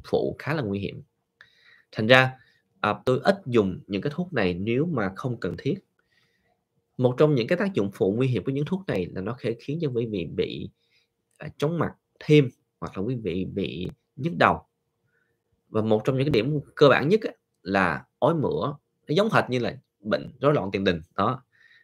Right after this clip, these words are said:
Đôi khi quý vị cảm thấy bị, um, đau bao tử.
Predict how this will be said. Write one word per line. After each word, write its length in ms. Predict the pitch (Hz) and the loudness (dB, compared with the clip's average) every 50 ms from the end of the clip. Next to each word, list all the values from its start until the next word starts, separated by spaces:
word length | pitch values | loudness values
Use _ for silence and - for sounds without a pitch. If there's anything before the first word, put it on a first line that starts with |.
| _ _ _ - - | _ _ _ -4 -2
Đôi 140 | 110 120 | -2 -2
khi 240 | 127 - 123 110 104 107 | 0 0 0 0 0 0
quý 60 | 131 | -2
vị 180 | 135 117 92 87 - | -2 -2 -4 -4 -6
cảm 200 | - 90 87 95 | -8 -8 -8 -8
thấy 220 | 113 117 120 135 | -6 -6 -6 -6
bị, 420 | 135 117 71 58 52 - 80 - - _ _ _ - | -6 -6 -8 -8 -8 -10 -14 -16 -20 _ _ _ -14
um, 240 | - 85 85 80 73 71 - _ _ - | -12 -12 -12 -12 -14 -16 -20 _ _ -4
đau 100 | 107 104 | -4 -2
bao 160 | 101 95 95 - | -2 -2 -4 -4
tử. 240 | - - - - 123 | -8 -8 -8 -10 -12